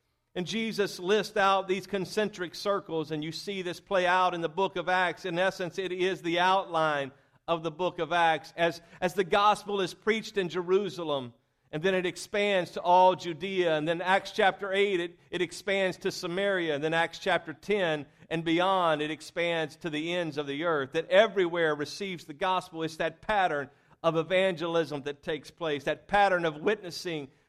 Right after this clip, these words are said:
that expands from that central point of Jerusalem to the end of the earth. But for the majority of us, our community should be our focus.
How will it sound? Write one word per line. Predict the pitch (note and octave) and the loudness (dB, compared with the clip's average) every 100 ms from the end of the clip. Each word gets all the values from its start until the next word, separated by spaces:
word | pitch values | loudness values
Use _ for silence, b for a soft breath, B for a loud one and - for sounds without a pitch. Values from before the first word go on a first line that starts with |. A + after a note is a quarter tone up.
| - | -4
that | D#3 | -2
expands | D#3 - - F#3+ F#3+ D#3+ D#3+ | -2 -6 -2 0 0 0 -4
from | E3+ | -6
that | D#3+ D3+ | -2 -2
central | - A3 G3 F#3+ F3+ | 0 0 0 -2 -4
point | G#3 G#3 G3+ | 2 2 0
of | D#3+ | -4
Jerusalem | F3+ F3+ F3 C3 C3 A#2+ - _ _ _ | -4 0 -2 -2 -8 -10 -12 _ _ _
to | - E3 | -8 -6
the | D#3 | -4
end | D#3 D#3 C#3 C3+ _ _ _ - | -2 -4 -4 -10 _ _ _ -12
of | B2+ | -10
the | B2+ A#2 | -8 -6
earth. | G#2+ G#2 _ _ _ _ _ _ _ _ _ _ _ _ _ _ | -8 -10 _ _ _ _ _ _ _ _ _ _ _ _ _ _
But | E3 | -8
for | F#3+ | -4
the | F3+ | -2
majority | F3 D#3 G#3 G#3+ F#3 | -2 2 4 6 4
of | E3 | 2
us, | E3+ D#3+ D3+ - - _ _ - | 4 2 0 -10 -20 _ _ 2
our | F3 | 2
community | - F#3+ G3 G#3 G3 D#3+ C#3+ C3 _ _ | 2 0 2 2 2 -2 -6 -10 _ _
should | - F#3+ D#3 | -10 -10 -10
be | D3+ D3+ C3+ C3 _ _ _ - | -10 -8 -10 -14 _ _ _ -16
our | C3 | -16
focus. | C3 A#2 G#2 F2+ F2 | -12 -12 -12 -16 -20